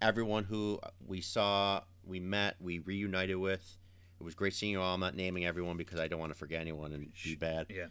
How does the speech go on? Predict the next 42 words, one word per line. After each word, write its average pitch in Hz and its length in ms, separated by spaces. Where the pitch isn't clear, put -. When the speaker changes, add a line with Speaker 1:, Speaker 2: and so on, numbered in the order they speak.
Speaker 2:
that 107 140
Speaker 1:
But 90 180
you 113 120
all 120 140
know 117 160
who 117 140
you 117 160
are. 107 300
Um, 92 460
and 90 520
when 92 100
Olivia 95 280
does 95 180
it 90 60
again 92 180
next - 280
year, 113 160
I 104 40
can't 92 200
wait 87 100
to - 60
see - 120
you 95 140
all 101 140
again. 175 340
Speaker 2:
<laughs> - 40
Speaker 1:
Um, 87 360
hopefully 98 640
it's 90 180
Bay 90 200
Lake 90 180
again. 95 280
Speaker 2:
That, 110 200
yeah, 98 140
Speaker 1:
I'm 135 80
Speaker 2:
that 110 60
Speaker 1:
getting 143 200
the 123 60
bed 127 220
this 135 120
time. 139 280
Speaker 2:
<laughs> 202 80